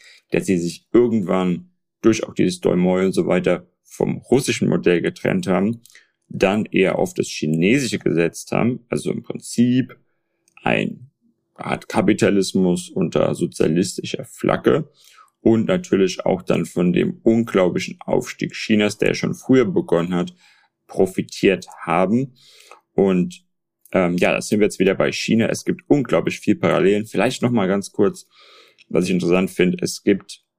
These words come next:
weil wir es vorhin schon von Kriegen hatten in China, es gibt ja im Prinzip den letzten Krieg, den China geführt hat. Der war übrigens, äh, neunzehnhundertneunundsiebzig. Ja, Vietnam und China, da ging es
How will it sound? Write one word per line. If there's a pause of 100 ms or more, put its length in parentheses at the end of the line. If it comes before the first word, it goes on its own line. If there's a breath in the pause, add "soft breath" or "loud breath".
(180)
weil
wir
es
vorhin
schon
von
Kriegen
hatten
in
China,
es
gibt
ja
im
Prinzip (300 loud breath)
den
letzten
Krieg,
den
China
geführt
hat. (440 soft breath)
Der
war
übrigens,
äh,
neunzehnhundertneunundsiebzig. (120)
Ja,
Vietnam
und
China,
da
ging
es